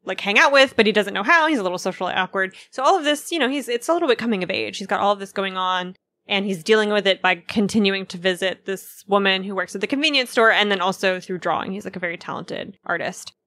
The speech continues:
And it's so quiet. Like, very little actually happens other than the day-to-day life of this kid, um, until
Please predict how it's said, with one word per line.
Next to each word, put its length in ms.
And 400
it's 180
so 220
quiet. 640
Like, 100
very 240
little 280
actually 360
happens 640
other 180
than 200
the 80
day-to-day 420
life 240
of 120
this 160
kid, 440
um, 300
until 640